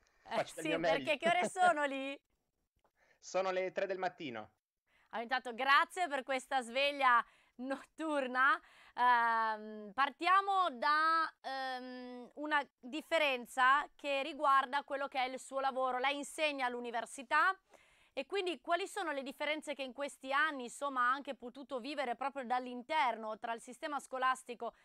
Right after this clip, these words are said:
Speaker 1: americano e quello italiano, che sono ben diversi?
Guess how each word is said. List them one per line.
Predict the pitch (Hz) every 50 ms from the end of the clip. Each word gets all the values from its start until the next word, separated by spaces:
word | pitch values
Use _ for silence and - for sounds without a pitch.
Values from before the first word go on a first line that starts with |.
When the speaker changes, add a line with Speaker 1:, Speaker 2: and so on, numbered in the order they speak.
| _ - _
Speaker 1:
americano | - 226 240 254 262 277 - 339 349 320 277 247 240 226 - -
e | - 240 240
quello | - 320 311 285 254
italiano, | 247 240 311 320 277 254 247 262 254 233 - - _
che | _ 247
sono | 220 - 254 247 247 - - _ _
ben | - 202 214 233 220
diversi? | 202 220 226 269 269 226 190 185 - - - 185